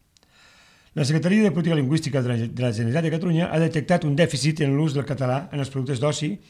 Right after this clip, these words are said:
que utilitzen els joves de quinze a vint-i-nou anys.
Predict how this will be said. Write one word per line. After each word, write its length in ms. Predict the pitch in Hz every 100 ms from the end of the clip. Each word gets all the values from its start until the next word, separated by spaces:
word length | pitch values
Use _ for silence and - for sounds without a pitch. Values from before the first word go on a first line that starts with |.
| - _ -
que 160 | 143
utilitzen 340 | 120 151 135 139
els 140 | 120
joves 260 | 143 160 135
de 80 | 131
quinze 220 | 151 147
a 60 |
vint-i-nou 280 | 131 127 131 160
anys. 260 | 120 -